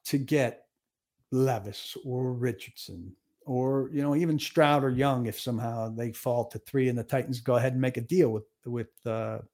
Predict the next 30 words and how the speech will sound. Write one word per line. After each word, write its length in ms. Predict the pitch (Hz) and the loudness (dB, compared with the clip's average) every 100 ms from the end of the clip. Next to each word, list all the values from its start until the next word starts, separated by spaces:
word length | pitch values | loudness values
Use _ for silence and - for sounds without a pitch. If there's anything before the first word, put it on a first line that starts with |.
| _ _ _ | _ _ _
the 80 | 131 | -2
Cardinals, 600 | - 247 262 101 120 - _ - _ _ - | 6 8 8 2 -6 -8 _ -20 _ _ 2
are 80 | 160 | 8
not 200 | 220 240 | 8 10
gonna 160 | 226 | 8
be 120 | 170 165 | 8 8
in 80 | |
position 680 | 123 135 131 202 - 123 131 - _ _ _ - | 6 2 8 8 8 0 -4 -8 _ _ _ -2
then 480 | 131 170 135 131 127 | 4 6 6 2 0
to 160 | 151 | 0
get 320 | 135 143 147 147 | 2 2 2 -2
the 100 | 139 | -2
kind 260 | 139 131 | 0 2
of 60 | 123 | 2
wide 260 | 127 123 | 2 0
receiver 680 | 120 - 156 139 123 113 120 _ _ - | -2 -4 -4 -2 -2 -4 -8 _ _ -8
he 200 | - 127 | 0 2
needs. 480 | 120 135 110 110 113 | 4 2 2 -6 -4
And 120 | 113 | -4
they're 80 | 120 | -2
gonna 180 | 120 117 | -2 0
be 320 | 113 113 110 | 0 -2 0
really 280 | 123 120 123 | 0 0 0
hoping 340 | 147 143 120 | 0 2 0
that 140 | 117 | 0
a 60 | 113 | 0
lower 800 | 123 143 139 123 123 123 117 117 _ _ _ | 2 4 4 4 4 2 0 -6 _ _ _
wide 260 | 131 127 123 | 4 4 4
receiver 360 | 110 160 139 117 | 2 0 0 0
pick 280 | - 120 | -2 -4